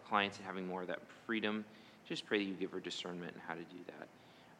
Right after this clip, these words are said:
Uh, Lord, we do pray for Gary. We don't know the circumstances. We don't know the situation, uh, why he's in the hospital, what's going on. But we pray for our brother that you would please comfort him, that you would encourage him, that he would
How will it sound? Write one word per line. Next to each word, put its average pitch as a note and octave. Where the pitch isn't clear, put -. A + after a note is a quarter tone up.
Uh, F2
Lord, A#2
we A2+
do A#2+
pray A#2+
for G#2+
Gary. G2
We G2+
don't F2+
know G2
the F2
circumstances. G#2+
We G2
don't F#2
know E2
the E2+
situation, F2+
uh, -
why F2+
he's G2
in G2+
the F#2+
hospital, F#2+
what's F2
going F2+
on. F2+
But F2
we F2+
pray G2
for F#2
our F#2
brother F2+
that -
you F#2
would F2+
please F2+
comfort -
him, A2+
that G2
you E2+
would F#2
encourage F#2+
him, B2+
that -
he F#2+
would F2+